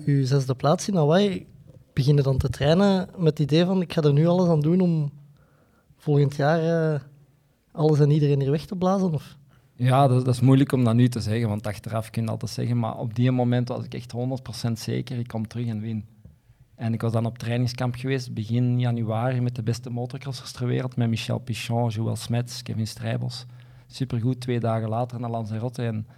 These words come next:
Speaker 2: daar deed ik training die ik nooit eerder kon. En ik was altijd op pad met Dirk van Gossem.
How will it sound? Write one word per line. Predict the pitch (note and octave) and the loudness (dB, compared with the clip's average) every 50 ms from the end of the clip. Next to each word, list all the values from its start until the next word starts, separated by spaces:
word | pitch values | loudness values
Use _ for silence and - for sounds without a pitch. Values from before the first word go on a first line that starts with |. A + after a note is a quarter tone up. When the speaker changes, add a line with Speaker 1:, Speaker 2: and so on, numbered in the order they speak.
| - _ _ _ _ _ _ | -20 _ _ _ _ _ _
Speaker 2:
daar | - A#2 A#2 B2 | -2 0 0 4
deed | B2 B2 B2+ | 4 4 4
ik | B2 A#2+ | 4 2
training | B2 - A#2+ B2 B2 B2 C3+ B2+ | 0 -2 0 0 2 2 2 2
die | A#2 A#2+ | 2 0
ik | A#2 A#2+ - | -2 -2 0
nooit | A2+ A#2+ A#2+ B2 B2+ B2 B2+ | 0 2 2 2 2 0 0
eerder | B2 B2 A#2+ A#2 - | -2 -2 -2 -4 -6
kon. | - - B2+ C3 B2 | -4 -4 -2 -2 -2
En | A#2 A2+ | -2 -4
ik | A2 | -4
was | A#2 A2+ | -4 -2
altijd | A#2+ A#2+ A#2+ - - | -2 -2 -4 -4 -6
op | A#2+ A#2+ | -8 -4
pad | A#2+ B2+ C3 C3 - | -4 -6 -6 -6 -6
met | B2+ A#2+ A#2+ A#2+ A#2 A2+ | -6 -4 -4 -4 -6 -4
Dirk | G#2+ B2+ A#2 A#2+ - | -4 -4 -6 -6 -8
van | - - A#2 | -8 -8 -8
Gossem. | G#2+ B2 C3+ - - D3+ D3+ D3+ | -8 -8 -10 -10 -10 -10 -10 -10